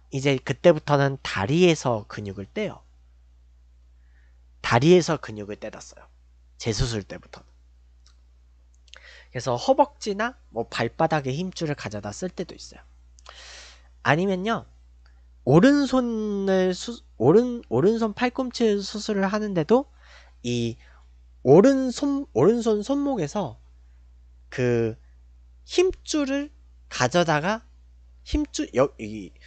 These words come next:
손바닥에서 힘줄을 떼다가 여기 팔꿈치 이식을 하는 경우도 있어요. 이런 케이스가 이대은 선수가 있어요. 이대은 선수는 그렇게 수술을 받았고, 음.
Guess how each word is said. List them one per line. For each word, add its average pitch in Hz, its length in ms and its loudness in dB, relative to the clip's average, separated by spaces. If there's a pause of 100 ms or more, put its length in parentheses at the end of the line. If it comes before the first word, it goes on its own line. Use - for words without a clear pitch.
(140)
손바닥에서 302 920 -2
힘줄을 240 520 -6
떼다가 226 560 -6 (420)
여기 120 200 -4
팔꿈치 226 680 -6
이식을 123 320 -4
하는 180 260 -4
경우도 101 340 -12
있어요. - 280 -20 (520)
이런 220 380 0
케이스가 196 680 -4
이대은 127 400 -4
선수가 101 400 -12
있어요. - 280 -20 (1400)
이대은 165 360 2
선수는 151 380 -6
그렇게 98 280 -10
수술을 131 360 -12
받았고, 104 500 -12 (920)
음. 104 180 -20